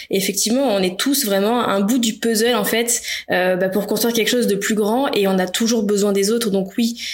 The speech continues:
euh, avoir des gens en plus dans l'équipe, en tout cas dans ce collectif, comme tu dis, c'est, c'est chouette,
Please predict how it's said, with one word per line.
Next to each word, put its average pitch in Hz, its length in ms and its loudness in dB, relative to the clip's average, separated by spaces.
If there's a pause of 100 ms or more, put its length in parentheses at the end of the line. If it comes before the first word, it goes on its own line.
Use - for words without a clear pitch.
(120)
euh, 185 80 0
avoir 196 280 2
des 208 160 2
gens 226 240 0
en 202 300 -2
plus 247 400 0
dans 202 120 0
l'équipe, 196 400 0
en 196 80 -2
tout 190 120 -6
cas 226 160 0
dans 190 260 0
ce 190 120 -2
collectif, 220 480 -2
comme 220 120 -2
tu 202 120 -2
dis, 208 120 0
c'est, 185 180 -2
c'est - 160 -2
chouette, 247 420 -2